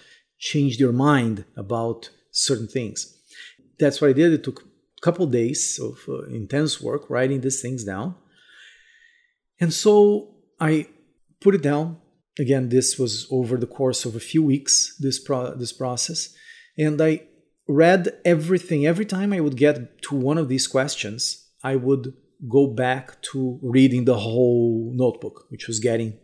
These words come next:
bigger and bigger. But it was something I've never done before, which was this, uh, priming your mind for whatever you were doing before. And I thought that was very useful.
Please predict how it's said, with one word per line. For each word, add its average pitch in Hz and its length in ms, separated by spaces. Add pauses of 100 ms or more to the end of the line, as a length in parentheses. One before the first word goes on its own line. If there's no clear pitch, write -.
bigger 120 220
and 113 80
bigger. 139 340 (560)
But 127 440
it 139 100
was - 400 (280)
something 185 340
I've 143 120
never 190 200
done 180 200
before, 147 520 (540)
which - 240
was 135 500 (180)
this, 127 500
uh, 135 160 (140)
priming 170 520
your 147 160
mind 127 560 (280)
for 123 380 (200)
whatever 131 540
you 127 200
were 117 480
doing 117 260
before. 113 480 (200)
And 123 140
I 120 80
thought 131 400
that 127 140
was 120 180
very 120 400 (160)
useful. - 460